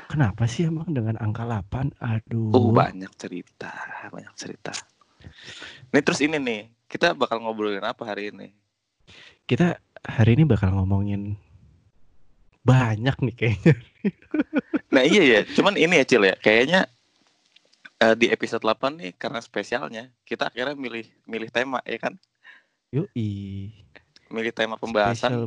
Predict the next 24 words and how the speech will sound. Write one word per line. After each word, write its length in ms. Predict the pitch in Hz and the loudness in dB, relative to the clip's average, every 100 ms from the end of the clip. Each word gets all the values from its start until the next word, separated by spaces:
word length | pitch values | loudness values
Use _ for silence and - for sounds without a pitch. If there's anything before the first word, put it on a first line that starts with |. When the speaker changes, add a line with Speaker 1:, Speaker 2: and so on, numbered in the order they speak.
| 117 | -2
Speaker 2:
buat 160 | 131 107 | 0 0
Speaker 1:
banget. 20 | 110 | 2
Speaker 2:
dibahas. 540 | 104 113 117 110 104 - - - _ _ _ _ _ - | 2 2 0 -6 -6 -16 -20 -20 _ _ _ _ _ -10
Bener 200 | 117 131 | -6 -2
dah, 100 | 92 | 0
Speaker 1:
Heeh. 140 | 127 104 | 0 0
Speaker 2:
bener 180 | 120 104 | 0 0
kan? 160 | 101 107 | -4 -8
Biasanya 380 | 127 110 117 113 | -10 -8 -6 -6
kan 140 | 139 - | -6 -8
kayaknya 360 | - 104 117 | -6 -6 -6
kita 380 | 131 - 120 123 _ _ - _ _ _ | -10 -8 -6 -8 _ _ -20 _ _ _
ngulik, 400 | 101 101 104 104 _ _ _ _ _ _ | -10 -6 -6 -8 _ _ _ _ _ _
ngulik 260 | 101 101 104 _ | -10 -10 -10 _
tuh 460 | - 101 101 101 98 | -8 -6 -6 -10 -12
pekerjanya 1040 | - - 101 98 - 98 101 101 98 98 101 | -10 -6 -4 -2 -4 -6 -6 -6 -10 -16 -18
gitu-gitu. 500 | 104 101 98 - 117 | -16 -12 -12 -10 -6
Speaker 1:
Iya, 280 | 101 101 98 | -4 -2 0
Speaker 2:
Nggak 140 | 95 | 0
pakai 220 | 117 117 117 | 2 2 2
topik 200 | 113 117 113 | 2 2 4
Speaker 1:
lebih 120 | 113 | 4
ke 60 | 117 | 4
Speaker 2:
pembahasan 220 | 120 | 2